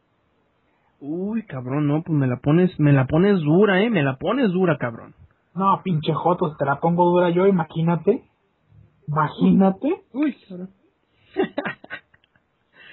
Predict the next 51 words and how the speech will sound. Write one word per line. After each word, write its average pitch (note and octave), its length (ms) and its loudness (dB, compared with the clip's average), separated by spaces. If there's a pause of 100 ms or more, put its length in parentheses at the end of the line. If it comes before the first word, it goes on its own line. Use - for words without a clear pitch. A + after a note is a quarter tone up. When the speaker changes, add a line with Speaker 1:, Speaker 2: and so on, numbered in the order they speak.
(160)
Speaker 2:
Y A#3 100 -2
la A#3 120 -6
Speaker 1:
Y D3+ 60 2
Speaker 2:
verdad D#3+ 240 4
es E3+ 60 -2
Speaker 1:
bueno, E3+ 120 2
Speaker 2:
que, - 80 -14 (180)
Speaker 1:
¿qué A#3 80 -2
nos B3 120 0
Speaker 2:
ay, - 60 -4
Speaker 1:
traes G#3+ 140 0
tú G#3+ 60 -4
Speaker 2:
yo G3 60 -2
Speaker 1:
ahora? D#3 160 0
Speaker 2:
sí, - 20 0
Speaker 1:
A - 60 -2
ver. - 80 -10 (420)
Speaker 2:
yo F#3 140 0
sí A#3+ 120 -6
me C#4 80 0
la C4+ 140 -4
pensaría, E3+ 600 0
¿porno A#3+ 420 -2 (720)
o D#3+ 100 -4
videojuegos? D3 580 -4 (380)
Videojuegos, F#3 760 -2 (300)
porno. C#3+ 460 -2 (1200)
Ah, E3+ 1300 -6 (400)
tengo G3 180 4
una A#3 140 4
idea. F3+ 300 2
Speaker 1:
Entre D#3 180 -6
ambas D#3+ 260 -4
como D#3+ 160 -8
en D3 60 -8
Japón. - 160 -12
Speaker 2:
Me E3+ 120 0
quedo A#3 220 4
con B3+ 120 2
los, A3 140 2
me F3+ 140 0
quedo C4+ 200 4
con C#4+ 120 0
los A#3 100 2
Speaker 1:
Japón. F#3+ 120 0
Speaker 2:
videojuegos A3 520 2
y F#3+ 140 0
yo F#3 120 4
hago A3 120 0
mi F#3 140 2
porno. D3+ 460 -4